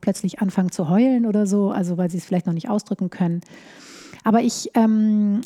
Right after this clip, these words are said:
erzähl mal ganz kurz vielleicht als erstes so ein paar Symptome, damit irgendwie jeder da draußen auch mal,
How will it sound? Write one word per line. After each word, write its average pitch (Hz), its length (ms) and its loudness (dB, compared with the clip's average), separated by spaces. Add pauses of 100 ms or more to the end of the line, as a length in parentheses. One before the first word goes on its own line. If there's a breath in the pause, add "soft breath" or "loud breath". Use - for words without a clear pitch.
erzähl 277 260 2
mal 285 160 2
ganz 214 260 0
kurz 233 340 0
vielleicht 202 280 2
als 214 160 -2
erstes 208 400 -2
so 220 60 0
ein 202 80 0
paar 202 180 0
Symptome, 226 680 2
damit 190 360 -2
irgendwie 196 340 0
jeder 190 240 2
da 190 100 2
draußen 185 440 -2
auch 185 220 -4
mal, 180 360 2